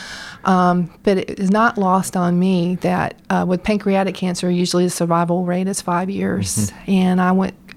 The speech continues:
Speaker 1: past fifty to, I'm fifty-six now.
Speaker 2: Praise
Speaker 1: And
Speaker 2: God.
Speaker 1: I am working my dream job that combines my government, state and local government experience plus my personal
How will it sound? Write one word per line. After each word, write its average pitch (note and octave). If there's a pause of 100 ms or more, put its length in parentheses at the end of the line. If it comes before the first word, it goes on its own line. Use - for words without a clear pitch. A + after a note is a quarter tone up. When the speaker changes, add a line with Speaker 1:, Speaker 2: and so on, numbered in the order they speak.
(220)
Speaker 1:
past G#3+
fifty F3+
to, F#3
I'm F#3
fifty-six G#3
now. F3 (480)
Speaker 2:
Praise G#2+
Speaker 1:
And F#3
Speaker 2:
God. -
Speaker 1:
I G3
am F#3 (180)
working G3
my G#3
dream A#3+
job F3+
that F3
combines F#3+
my F3
government, F#3+
state G#3+
and G3+
local G3+
government F#3+
experience F#3
plus G#3
my G3
personal F#3